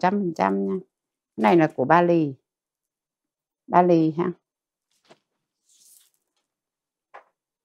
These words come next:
Đó. Bali. Giỏ. Còn cái này á là của, cái này của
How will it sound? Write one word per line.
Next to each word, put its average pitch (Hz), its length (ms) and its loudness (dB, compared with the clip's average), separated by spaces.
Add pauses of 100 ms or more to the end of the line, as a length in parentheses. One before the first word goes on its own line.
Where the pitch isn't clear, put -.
(920)
Đó. 165 160 -8 (1600)
Bali. 165 500 -2 (800)
Giỏ. 151 480 -10 (960)
Còn 160 180 0
cái 208 80 2
này 196 320 0
á 202 120 -4
là 196 180 -4 (140)
của, 147 440 -2 (2500)
cái - 100 -14
này 190 240 2
của 143 120 4